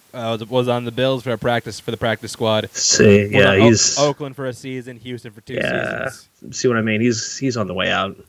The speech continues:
Speaker 1: Yeah, exactly. Not a huge
Speaker 2: But he's
Speaker 1: loss,
Speaker 2: making
Speaker 1: but
Speaker 2: money. Hey, making money, and you have a beautiful wife. So, uh, yeah, you go.
Speaker 1: What does it matter?
Speaker 2: Yeah.
Speaker 1: And he's still thrown more touchdowns than he has picks.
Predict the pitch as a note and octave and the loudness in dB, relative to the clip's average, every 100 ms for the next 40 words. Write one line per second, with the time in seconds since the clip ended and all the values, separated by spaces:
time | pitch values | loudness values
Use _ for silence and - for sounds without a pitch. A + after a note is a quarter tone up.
0 | _ A#2 G#2 G2+ G2 G#2 G#2+ _ _ _ | _ -20 -18 -18 -20 -18 -20 _ _ _
1 | _ _ - G3+ C#3+ C3+ B2+ E3 A#3 A#3+ | _ _ -10 -8 -6 -4 0 2 0 0
2 | E3 G3 A#3 F#3+ G#3+ F3+ D3 D3 F3 F#3+ | 0 -2 -2 -6 -8 -10 -12 -12 -12 -12
3 | F#3 G3+ G3 F3+ E3+ E3+ E3+ - - - | -14 -14 -12 -14 -12 -14 -14 -18 -20 -18
4 | D3+ D3 E3 D#3 D#3 C#3+ A2 - G#2 G#2 | -16 -10 -8 -8 -8 -8 -10 -12 -12 -12
5 | G2 G2+ G2+ G2+ _ _ _ - A2+ A2+ | -12 -12 -12 -14 _ _ _ -14 -10 -6
6 | B2 G2+ - D#3 F#3 D#3+ B2+ G#2+ G#2 G2+ | -6 -6 -10 -16 -14 -14 -16 -16 -16 -18
7 | _ _ _ _ _ _ _ - - A#2 | _ _ _ _ _ _ _ -12 -12 -12
8 | G#2 _ D3+ D#3+ D#3 - G#3 G#3+ - F3+ | -18 _ -12 -10 -12 -12 -12 -12 -12 -10
9 | E3+ D#3+ D3 C#3 - C#3 - C#3 B2 A#2 | -10 -10 -10 -10 -10 -12 -8 -8 -8 -10
10 | A2+ A2 G#2 - F2+ - - | -10 -10 -12 -14 -18 -20 -20